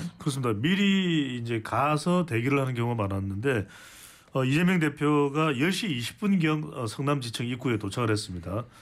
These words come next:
그래서 문을 열고 나오자, 어, 기다리고 있던 박범계 전 법무부 장관과 이제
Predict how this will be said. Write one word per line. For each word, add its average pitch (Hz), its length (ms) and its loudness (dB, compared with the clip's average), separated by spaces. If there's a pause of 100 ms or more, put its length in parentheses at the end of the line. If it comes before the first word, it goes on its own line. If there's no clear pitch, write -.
그래서 120 180 -4
문을 139 300 2
열고 131 160 0
나오자, 110 640 0 (420)
어, 101 140 -4
기다리고 139 460 0
있던 107 260 -6
박범계 175 800 0
전 117 220 -4
법무부 135 340 0
장관과 104 480 -2
이제 98 180 -4